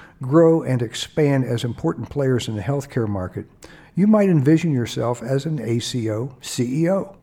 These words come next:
In that case, developing an article on the pros and cons, the values and challenges of physician leadership in the A C O environment could be an easy pitch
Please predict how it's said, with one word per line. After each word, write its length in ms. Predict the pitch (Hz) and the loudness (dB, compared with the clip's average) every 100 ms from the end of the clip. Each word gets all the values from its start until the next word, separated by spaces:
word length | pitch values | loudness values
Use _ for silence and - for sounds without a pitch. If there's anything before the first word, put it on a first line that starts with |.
| _ - - - - | _ -20 -20 -18 -2
In 140 | 135 | 2
that 240 | 170 208 | 4 2
case, 460 | - 139 120 120 - - 156 | 0 0 2 0 -8 -8 -4
developing 480 | 165 233 208 147 | 0 0 0 0
an 120 | 131 120 | 0 -2
article 520 | 127 135 135 135 123 | 0 2 2 -2 -2
on 80 | 120 | -2
the 80 | 117 | -2
pros 320 | - 143 135 | 4 4 4
and 100 | 127 | -2
cons, 500 | 123 107 101 117 - 135 | -4 -4 -4 -8 -10 -6
the 140 | 117 | -6
values 680 | 131 117 127 135 131 139 127 | -6 -2 2 4 4 4 2
and 120 | 123 | -4
challenges 680 | - 123 120 117 107 117 113 | -2 0 0 -2 -2 -4 -4
of 120 | 110 | -8
physician 540 | - 110 123 123 117 | -6 -2 -2 0 -2
leadership 600 | 117 120 117 - 117 113 | 0 0 -2 -4 -4 -4
in 120 | 123 | -4
the 160 | 113 110 | -2 0
A 120 | 117 | -2
C 300 | - 120 117 | -2 -6 -6
O 240 | 120 123 131 | -2 0 0
environment 540 | 110 104 101 104 113 - - - - _ | -2 -6 -6 -8 -12 -16 -20 -20 -20 _
could 200 | 240 202 | 0 2
be 140 | 147 | 4
an 80 | 147 | 4
easy 320 | 135 139 131 | 4 2 0
pitch 440 | 131 - 110 - | -2 0 0 -2